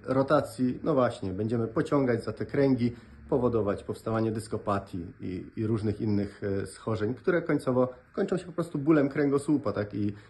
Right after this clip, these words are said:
niemożliwością normalnego funkcjonowania. Teraz patrz na to ćwiczenie. To jest naprawdę świetny sposób, żeby poradzić sobie z twoim problemem. Przed wami odwrócony wood chop, a jest to ćwiczenie mające na celu wzmocnienie naszych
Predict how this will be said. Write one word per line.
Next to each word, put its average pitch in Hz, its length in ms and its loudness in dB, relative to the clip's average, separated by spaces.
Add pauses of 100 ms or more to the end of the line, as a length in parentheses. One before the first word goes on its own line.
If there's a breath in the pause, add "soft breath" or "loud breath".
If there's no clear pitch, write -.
(120)
niemożliwością 113 580 2
normalnego 101 500 2
funkcjonowania. 104 720 -2
Teraz 143 260 4
patrz - 360 2
na 127 120 4
to 120 120 0
ćwiczenie. 98 460 0
To 95 60 -2
jest 95 100 -2
naprawdę 120 380 2
świetny 143 500 0
sposób, 113 340 -4
żeby 101 120 2
poradzić 98 360 -2
sobie 92 160 -4
z - 60 -10
twoim 90 260 -4
problemem. 90 420 -6 (340)
Przed 175 160 10
wami 123 240 12
odwrócony 98 480 6
wood 143 200 6 (140)
chop, 107 220 8 (600)
a 110 80 6
jest 107 200 8
to 98 100 2
ćwiczenie 120 640 8 (120)
mające 98 360 8
na 95 120 6
celu 104 320 8
wzmocnienie 92 600 2 (440 soft breath)
naszych 92 420 0